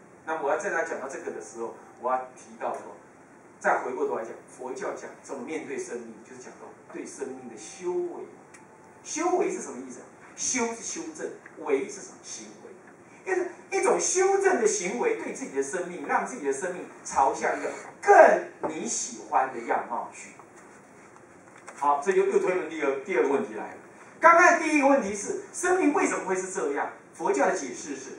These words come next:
是由你自己造成的。接下来你就会这样想：那如果我不要让它这样呢？佛教就会告诉你第二件事情，就是：那你可以自己创造，你可以放入新的元素，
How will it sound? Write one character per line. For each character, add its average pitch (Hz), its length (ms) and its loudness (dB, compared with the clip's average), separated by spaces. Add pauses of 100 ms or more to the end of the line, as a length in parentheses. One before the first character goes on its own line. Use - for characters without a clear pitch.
(140)
是 - 160 -10
由 165 180 -2
你 139 160 -6
自 - 120 -14
己 - 60 -14 (100)
造 - 200 -4
成 - 100 -12
的。 - 80 -16 (640)
接 359 220 -2
下 330 140 6
来 262 220 6
你 175 60 -8
就 254 100 -2
会 233 80 4
这 - 60 0
样 147 140 0
想： - 180 -8 (200)
那 160 180 -8
如 - 80 -8
果 - 120 -8
我 127 140 -6
不 170 100 -10
要 185 80 -4
让 - 140 -4
它 208 100 -8
这 - 120 -10
样 - 140 -10
呢？ - 560 -18 (120)
佛 147 80 -6
教 170 140 -4
就 175 80 -6
会 165 80 -4
告 151 160 0
诉 143 120 -6
你 131 100 -12 (100)
第 151 120 -4
二 127 60 0
件 123 100 -6
事 - 160 -12
情， 98 200 -18
就 - 60 -18
是： - 100 -16 (120)
那 311 120 -2
你 196 200 -4
可 233 120 -8
以 - 40 -6
自 226 140 -12
己 175 80 -14
创 180 240 -8
造， - 240 -10 (280)
你 185 140 -8
可 294 60 -2
以 285 60 -2
放 269 360 4
入 247 80 -8
新 - 400 -4
的 - 80 -4
元 - 320 -2
素， - 280 -12